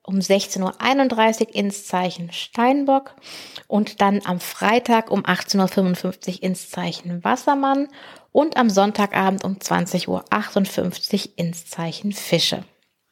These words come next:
Das heißt, du kannst zum Ende der Woche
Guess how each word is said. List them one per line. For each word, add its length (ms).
Das 100
heißt, 200
du 40
kannst 380
zum 220
Ende 260
der 180
Woche 380